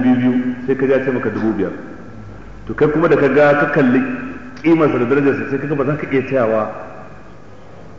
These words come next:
wato ainihin irin dubu biyu da ɗari biyar ma ko dubu uku, sai ka fara daga dubu uku da ɗari biyar. Shi kuma abin dubu biyu yake sai da shi. Da ka saya sai ya murmushi, "Ni ma aure na ba haka yake ba." To faɗa min ya yake a wurin naka.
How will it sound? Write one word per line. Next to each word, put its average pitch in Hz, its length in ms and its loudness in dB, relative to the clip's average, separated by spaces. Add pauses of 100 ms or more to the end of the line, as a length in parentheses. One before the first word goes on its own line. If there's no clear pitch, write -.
(120)
wato 120 280 -4
ainihin 127 680 0
irin 135 260 2
dubu 123 240 0
biyu 135 200 4
da - 80 -4
ɗari 117 180 2
biyar 113 240 0
ma 113 220 -2
ko 123 120 4
dubu 120 300 0
uku, 113 260 -4
sai 131 120 -6
ka 127 100 -8
fara 131 240 0
daga 104 200 0
dubu 117 360 -2
uku 120 140 -6
da 107 60 -6
ɗari 95 280 -10
biyar. 90 160 -10 (240)
Shi 165 80 -8
kuma 196 160 0
abin 170 160 -2
dubu 156 180 2
biyu 156 120 4
yake 139 180 0
sai 123 120 0
da 104 120 -6
shi. 92 140 -12 (760)
Da 120 100 2
ka 165 120 4
saya 175 200 6
sai 143 160 4
ya 147 60 6
murmushi, 117 400 0 (300)
"Ni 117 140 0
ma 139 180 4
aure 113 180 2
na 117 120 2
ba 110 100 2
haka 104 180 -4
yake 92 220 -6
ba." - 240 -16 (1200)
To 117 120 2
faɗa 117 240 0
min 123 200 2
ya 113 120 4
yake 117 260 2
a - 60 0
wurin 104 280 2
naka. 95 240 -4